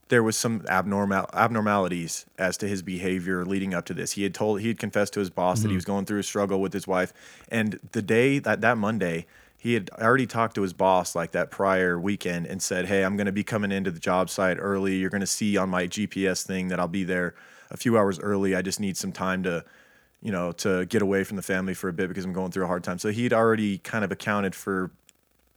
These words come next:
Speaker 1: strange
Speaker 2: Oh.
Speaker 1: behavior on his part at his work. And of course, his boss, you know, told the police about that. And so, I mean, they, they, they knew.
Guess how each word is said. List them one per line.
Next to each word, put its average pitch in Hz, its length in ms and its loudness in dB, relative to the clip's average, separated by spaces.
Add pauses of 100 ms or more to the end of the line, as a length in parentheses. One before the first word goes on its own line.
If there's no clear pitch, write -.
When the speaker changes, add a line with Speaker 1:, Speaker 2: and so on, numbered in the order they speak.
Speaker 1:
strange 113 420 4
Speaker 2:
Oh. 127 60 0
Speaker 1:
behavior 117 600 2
on 107 140 0
his 110 180 0
part 113 380 2 (180)
at 104 220 2
his 101 180 -8
work. 92 380 -2 (720)
And 98 420 -2
of 90 80 -8
course, 101 240 -2
his 90 120 -8
boss, 87 420 -2
you 110 120 -6
know, 90 100 -8
told 101 260 -2
the - 60 -8
police - 280 -4
about 82 280 -4
that. 85 260 0 (720)
And 95 160 -10
so, 87 120 -6
I 92 60 -6
mean, 110 160 -4
they, 156 140 0
they, 147 220 2
they 127 160 2
knew. 87 300 0